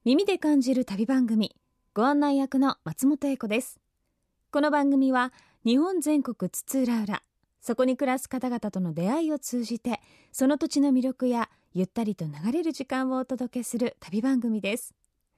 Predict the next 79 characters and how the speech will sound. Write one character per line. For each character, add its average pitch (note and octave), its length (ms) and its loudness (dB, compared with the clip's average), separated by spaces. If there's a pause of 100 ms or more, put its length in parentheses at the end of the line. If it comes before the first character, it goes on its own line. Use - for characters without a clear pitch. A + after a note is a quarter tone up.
(680)
今 F#4 180 0
回 E4+ 200 2
の C#4 80 4
や B3 100 2
じ A#3 140 -2
き - 60 -20
た A#3+ 180 -4
は、 A3 200 -2 (320)
東 A#3+ 220 0
京 B3 240 0
探 B3+ 280 0
訪 D4 140 -2
シ - 140 -4
リ A#3+ 160 0
ー - 20 -6
ズ、 F#3+ 200 -4 (360)
東 A3 200 0
京 G#3 160 0
発 G3 280 -6
ど C#3 160 -6
こ - 160 -2
行 F#4+ 120 -2
く - 60 -20
ツ D#4 220 -4
ア B3+ 100 0
ー。 F3 100 -2 (680)
ジ G#3+ 120 2
ェ - 20 6
イ D#4 140 2
エ D#4+ 60 -2
フ D#4 100 -4
エ D4+ 80 2
ヌ B3+ 100 2
パ C4 160 -2
ー C#4 60 -2
ソ - 120 -4
ナ C4+ 120 2
リ B3 100 -4
テ - 80 -8
ィ A3+ 100 0
の A#3+ 220 0 (160)
伊 A#3 80 2
茂 A3 160 4
宗 G#3 220 2
行 B3+ 160 -4
さ A3 180 -4
ん G#3 60 -2
が、 G3+ 200 -4 (300)
や D#3+ 100 0
じ G3 140 -2
き - 60 -10
た B3 160 -4
ス - 100 -12
タ A#3+ 120 -4
ッ - 20 -4
フ - 100 -18
と - 140 -8
一 E3+ 80 -6
緒 - 180 -4
に A3 240 0 (220)
気 G3+ 100 -2
に C4 100 4
な G4 140 -2
る F4 120 -4
エ D#4+ 100 -2
リ C#4 160 0
ア B3+ 80 -2
を A#3 60 -2
ブ B3 120 -4
ラ F#4 160 -4
ブ F4 100 -10
ラ D#4 140 -4
と D#4 220 -4
散 C4+ 240 -4
歩 B3+ 100 -6
し - 140 -6
な A#3 120 -2
が A3 120 -4
ら、 G#3 180 -2